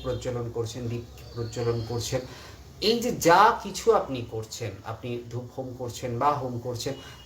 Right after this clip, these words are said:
যা কিছু জ্যোতি প্রজ্বলিত হচ্ছে তা কিন্তু ওই পরম জ্যোতি। এই পরম জ্যোতির ধারণাটি যতক্ষণ কিন্তু সম্পূর্ণভাবে আপনার কাছে স্পষ্ট না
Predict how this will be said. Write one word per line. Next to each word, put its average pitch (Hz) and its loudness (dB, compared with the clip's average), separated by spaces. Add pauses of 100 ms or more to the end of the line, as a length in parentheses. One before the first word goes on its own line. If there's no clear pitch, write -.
(160)
যা 214 8
কিছু 226 -6
জ্যোতি 123 -6
প্রজ্বলিত 110 -6
হচ্ছে 104 -14 (100)
তা 113 -6
কিন্তু 156 -6 (100)
ওই 208 -2 (100)
পরম 123 -2
জ্যোতি। 104 -4 (540)
এই 233 2 (180)
পরম 214 4
জ্যোতির 170 2 (720)
ধারণাটি 233 2
যতক্ষণ 175 2
কিন্তু 160 0
সম্পূর্ণভাবে 151 -2 (340)
আপনার 135 -6
কাছে 156 -2
স্পষ্ট - -4
না 113 2